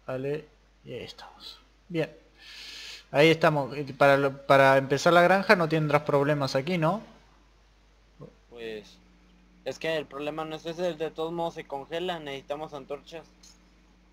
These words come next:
Speaker 1: Vale, creo que hay carbón dentro de los hornos, voy a usarlo. Espera, espera, espera, espera, espera, eh, espera un minutito que me voy a fijar. Sí.
Speaker 2: Sí.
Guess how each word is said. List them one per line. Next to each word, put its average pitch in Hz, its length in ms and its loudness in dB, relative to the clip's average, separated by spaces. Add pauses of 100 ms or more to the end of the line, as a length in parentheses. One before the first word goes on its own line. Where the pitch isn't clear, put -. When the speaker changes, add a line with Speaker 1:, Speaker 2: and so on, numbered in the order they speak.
(140)
Speaker 1:
Vale, 123 380 0 (300)
creo 156 160 4
que 156 100 4
hay 156 60 6
carbón 156 400 4
dentro 139 280 -2
de 139 60 0
los 139 180 -2
hornos, 139 260 -4
voy 139 160 -2
a 139 60 0
usarlo. 135 420 -2 (880)
Espera, 151 200 -6
espera, 165 280 -2
espera, 175 240 -6
espera, 180 220 -6
espera, 185 200 -10 (120)
eh, 147 180 4
espera 165 220 4
un 160 60 0
minutito 160 420 0
que 147 60 -2
me 135 100 -6
voy 139 80 -2
a 139 40 -4
fijar. 151 420 -2 (800)
Sí. - 140 -18 (400)
Speaker 2:
Sí. 120 200 -20